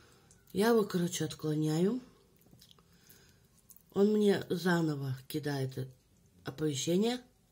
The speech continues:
Я его снова отклоняю. Потом снова.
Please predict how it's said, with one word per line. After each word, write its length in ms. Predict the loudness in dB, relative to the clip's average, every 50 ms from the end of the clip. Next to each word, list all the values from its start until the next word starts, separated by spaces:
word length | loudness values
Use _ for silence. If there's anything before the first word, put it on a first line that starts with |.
| _ _ _ _ -20 -20 -20 -12 -4 -4 -4 -4 -4 -12 _ _ _ _ _ _ _ -4
Я 160 | 0 2 4
его 160 | 4 4 4 2
снова 400 | 0 0 2 2 4 4 2 0
отклоняю. 680 | -2 -4 -4 -2 0 2 2 2 2 0 0 -2 -4 -6 -10 _ _ _ _ -20 _ _ -20 _ _ _ _ _ _ _ _ _ _ _ _ -20 -20 -20 -20 -20 _ -20 -20 _ _ _ _ _ _ _ _ _ _ -20 -20 -20 -20 -20 _ _ _ _ _ _ _ _ _ _ -20 -20 _ _ _ -18 -18 -18 -18 -20 -20 -16 -8
Потом 280 | -6 -2 2 2 2 2
снова. 540 | 0 0 0 2 2 2 0 0 0 -2